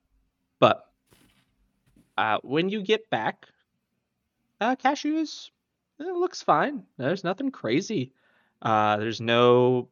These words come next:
person waiting for you. Uh, Professor Eek is just in the lab, still has made kind of a home there, keeps to himself primarily. Uh, Rack is not on Cashew.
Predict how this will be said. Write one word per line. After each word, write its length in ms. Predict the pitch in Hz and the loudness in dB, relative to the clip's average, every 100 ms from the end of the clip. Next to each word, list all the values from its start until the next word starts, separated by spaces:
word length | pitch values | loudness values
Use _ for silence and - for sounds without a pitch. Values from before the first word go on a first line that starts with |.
| _ | _
person 460 | - 117 - 123 101 | -4 -2 -2 -6 -6
waiting 380 | 98 120 135 135 | -4 -2 -4 -4
for 220 | 139 143 | -4 -4
you. 300 | 143 160 170 - _ _ | -4 -6 -8 -12 _ _
Uh, 140 | 113 | 2
Professor 400 | 107 120 123 - | 2 2 0 0
Eek 560 | 123 - - 539 - - _ - | -4 -8 2 2 2 -6 _ 0
is 500 | 120 117 113 - - - - | 4 4 0 -8 -14 -18 -14
just 260 | - - - | -12 -12 -2
in 160 | 127 113 | -2 0
the 80 | |
lab, 400 | 107 120 156 160 - | 2 6 6 4 0
still 580 | - 127 123 120 123 _ _ - _ 147 | -4 2 4 4 0 _ _ -20 _ -6
has 160 | 139 | 0
made 220 | 220 196 - | 4 4 6
kind 160 | 220 | 6
of 60 | 175 | 6
a 60 | |
home 440 | 165 190 180 185 185 | 6 6 4 4 4
there, 420 | 165 175 185 196 - _ _ - | 6 8 6 4 -6 _ _ -6
keeps 260 | 175 - | -4 -2
to 80 | 160 | -2
himself 440 | 147 - 139 139 | -2 4 4 4
primarily. 720 | - 139 135 127 131 135 143 - _ _ _ _ | 0 0 2 0 0 -2 -4 -8 _ _ _ _
Uh, 380 | 131 131 131 135 | 8 10 10 6
Rack 520 | 117 123 262 151 - - - _ _ _ _ _ _ _ - | 4 0 4 4 4 -8 -20 _ _ _ _ _ _ _ 0
is 280 | 156 180 170 | 2 2 0
not 760 | 165 165 185 156 - - - _ _ _ _ _ _ _ _ _ _ | -4 -2 0 0 -2 -12 -20 _ _ _ _ _ _ _ _ _ _
on 160 | 113 104 | -6 -6
Cashew. 500 | - - - - 170 | -8 -12 -12 -16 -18